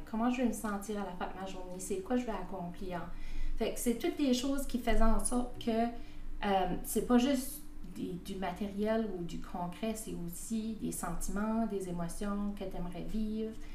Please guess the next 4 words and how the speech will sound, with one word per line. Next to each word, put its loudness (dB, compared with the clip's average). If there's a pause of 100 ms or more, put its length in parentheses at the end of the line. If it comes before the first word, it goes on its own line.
(360)
puis 2 (100)
de 2 (120)
projeter 2 (560)
comment 6